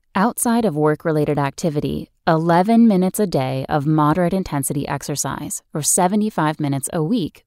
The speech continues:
was found to be enough to reduce the risk of dying prematurely by twenty-three percent,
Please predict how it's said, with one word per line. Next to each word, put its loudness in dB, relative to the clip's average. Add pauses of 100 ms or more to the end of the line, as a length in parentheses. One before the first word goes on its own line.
was -2
found 2
to 0
be 0
enough -2
to -8
reduce -4
the 0
risk -2
of -4
dying 0
prematurely 0
by -6
twenty-three -2
percent, -6